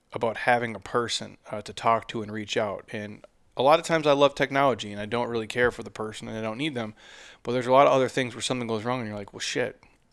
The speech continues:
I need a human being here to have an interface so I can explain something, because this computer is not programmed to understand it." Now, that might shift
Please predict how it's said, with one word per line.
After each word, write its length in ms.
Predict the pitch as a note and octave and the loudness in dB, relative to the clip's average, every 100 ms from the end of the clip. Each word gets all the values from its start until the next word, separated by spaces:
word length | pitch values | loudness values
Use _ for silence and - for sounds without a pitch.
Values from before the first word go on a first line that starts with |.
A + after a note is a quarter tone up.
| - | -10
I 40 | |
need 120 | A#2+ | -8
a 40 | G#2+ | -8
human 360 | - B2+ A2 | -6 -6 -6
being 280 | A2+ C3+ B2+ | -4 -4 -6
here 300 | G#2 F#2+ G2 _ - _ | -10 -14 -16 _ -20 _
to 80 | - | 0
have 160 | B2 A2+ | 2 2
an 60 | |
interface 480 | A#2+ C3+ G#2 G#2+ F#2+ | -2 -6 -4 -8 -6
so 120 | - | -8
I 40 | G#2+ | -8
can 120 | G#2+ | -8
explain 540 | G2+ - A#2 B2+ C3+ | -8 -6 -4 -4 -4
something, 360 | - G2+ F#2+ G2 | -4 -8 -10 -16
because 280 | G2+ G#2+ A2 | -14 -12 -8
this 140 | G#2 | -8
computer 640 | - G#2 - C#3 A2+ G#2+ - - - - | -8 -10 -6 -4 -2 -4 -8 -20 -20 -14
is 140 | A2 | -8
not 180 | C3 A#2 | -4 -4
programmed 440 | - B2+ A#2 A2+ G#2+ | 2 0 2 -2 -4
to 100 | B2+ | -8
understand 500 | A2+ - B2 A#2 G2+ | -8 -8 -6 -6 -6
it." 160 | F#2 | -8
Now, 180 | A2+ A2+ | -4 2
that 220 | C3 C3+ | 4 4
might 200 | C3+ B2 | 4 -2
shift 500 | - C3 B2 A#2+ - | -2 2 2 2 -8